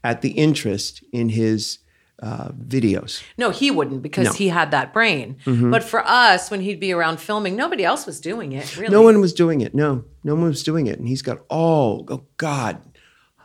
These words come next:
Speaker 2: Where do they live? Where are, who
Speaker 1: There
Speaker 2: has
Speaker 1: is a
Speaker 2: them?
Speaker 1: foundation. You know, uh, my mentor, Dick Richards, who is no longer with us,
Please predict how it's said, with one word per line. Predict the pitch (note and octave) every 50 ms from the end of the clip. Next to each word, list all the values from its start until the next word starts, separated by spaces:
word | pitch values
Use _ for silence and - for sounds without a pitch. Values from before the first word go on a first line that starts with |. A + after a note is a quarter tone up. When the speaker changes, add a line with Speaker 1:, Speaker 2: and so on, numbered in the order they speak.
| - - - -
Speaker 2:
Where | - C4+
do | D4+ D#4+
they | C4 D#4 C4+
live? | A#3+ A3 A3 A#3 G#3+ D3 - -
Where | - G#3+ A#3+
are, | - - G3 G3+ E3 D3
who | F3 D#3+ C4 C#4
Speaker 1:
There | C4+ A3 G3 -
Speaker 2:
has | A3 A3+ A3+
Speaker 1:
is | A3
a | A#3
Speaker 2:
them? | C#3+ C3+
Speaker 1:
foundation. | B2 G#3 F#3 F3 D#3+ D3 D#3+ D#3+ D#3+ D#3 - - C#3 A#2+ C3
You | D3
know, | D3 C#3 C3+ B2 A#2 -
uh, | - B2 A#2+ A#2 A2 G2
my | - - C3 C#3+ C#3+ D3 D#3+ E3 E3+ E3 C#3+ -
mentor, | - B2+ C3 B2+ A#2+ A#2 - C3 A#2+ A2+ A2 A2 - - _
Dick | - B2+ B2+ -
Richards, | A#2+ A2+ A2+ - B2+ A#2+ - -
who | C#3 A#2
is | A2+ A2 -
no | A#2+ A#2+ A2+
longer | A2+ A2 G#2+ G#2+ G#2 G#2+
with | G#2 A#2 C3+ C#3+ C#3+ A#2+
us, | A2 A2 - - -